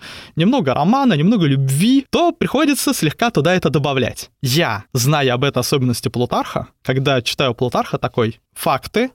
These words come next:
факты, факты. Факты — это хорошо, факты надо запомнить. Факты Плутарх пишет, э, верно». А вот тут, типа, отношения, чувства, вот, герои, я такой: «Стоп,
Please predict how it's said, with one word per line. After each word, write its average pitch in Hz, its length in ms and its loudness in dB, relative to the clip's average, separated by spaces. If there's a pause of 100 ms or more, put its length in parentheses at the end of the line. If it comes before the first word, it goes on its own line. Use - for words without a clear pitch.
факты, 190 460 -4
факты. - 420 -4
Факты — 226 360 -2
это - 100 -6
хорошо, 170 380 -2
факты - 280 -4
надо 165 200 0
запомнить. 113 580 -4
Факты - 360 -4
Плутарх 151 420 -2
пишет, - 400 -4
э, 120 340 -4 (160)
верно». 120 400 -4 (340)
А 135 80 -2
вот 147 140 0
тут, 330 240 -2 (100)
типа, - 220 -2
отношения, 208 640 0
чувства, 185 680 0 (320)
вот, 113 260 -8
герои, 147 480 2
я 160 80 2
такой: 151 220 -2
«Стоп, - 260 -4